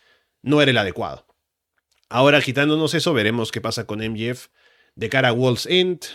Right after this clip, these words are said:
en qué momento empieza a hacer la historia también lo que pasa con el contrato de él y la guerra de, de las, de, de las ofertas y demás. Pero con todas las opciones que tenemos, con Joe, con Warlow, con la gente que viene por detrás,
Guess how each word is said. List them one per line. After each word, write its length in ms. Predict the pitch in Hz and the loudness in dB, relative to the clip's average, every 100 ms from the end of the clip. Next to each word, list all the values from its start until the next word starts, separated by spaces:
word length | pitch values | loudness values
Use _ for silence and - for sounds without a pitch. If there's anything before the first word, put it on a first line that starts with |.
| - | -12
en 220 | 113 110 | -8 -2
qué 100 | 127 | 0
momento 340 | 131 131 135 117 | 2 2 2 0
empieza 600 | 127 120 131 120 117 _ - _ _ _ - | 0 0 0 -2 -4 _ -20 _ _ _ -8
a 200 | 110 104 | -4 -2
hacer 340 | 104 - 135 127 | -4 -2 -2 -2
la 60 | |
historia 360 | 110 - 147 135 | -4 0 2 2
también 320 | 120 135 139 | 2 0 2
lo 140 | 120 101 | 0 0
que 180 | 95 | -4
pasa 280 | 90 117 120 | -2 -2 -2
con 200 | 110 98 | -4 -4
el 220 | 95 92 | -4 -4
contrato 760 | 101 95 131 131 127 131 123 123 | -4 -4 -2 0 0 0 0 0
de 420 | 110 104 131 135 | 0 4 4 6
él 80 | 123 | 4
y 60 | 98 | 0
la 160 | 87 | -2
guerra 260 | 107 110 104 | -2 -2 0
de, 240 | 92 87 | 0 -2
de 120 | 85 87 | -4 -6
las, 200 | 80 - - | -6 -8 -10
de, 320 | 87 82 87 | -8 -6 -6
de 80 | 92 | -4
las 140 | 87 95 | -4 -4
ofertas 720 | - 160 143 127 123 110 95 | 0 4 4 0 -4 -4 -6
y 40 | |
demás. 360 | 87 113 127 - - _ _ _ _ _ _ | -6 -6 -8 -12 -20 _ _ _ _ _ _
Pero 180 | 175 175 | 4 4
con 140 | 175 | 4
todas 140 | 165 202 | 4 4
las 100 | 170 | 4
opciones 260 | 165 190 | 2 2
que 120 | 165 147 | 4 2
tenemos, 400 | 175 180 180 - | 2 2 -2 -2
con 320 | 117 107 107 | -6 -4 0
Joe, 340 | 151 151 139 | 2 2 0
con 220 | 117 98 110 | -2 -6 -2
Warlow, 600 | 139 135 131 127 123 120 | 0 2 0 0 -2 -4
con 340 | 95 82 82 | -6 -6 -6
la 80 | 87 | -6
gente 240 | 123 120 | -4 -2
que 80 | 107 | 0
viene 200 | 113 123 | 2 0
por 120 | 107 | 0
detrás, 460 | 95 87 135 - | -2 0 -2 -4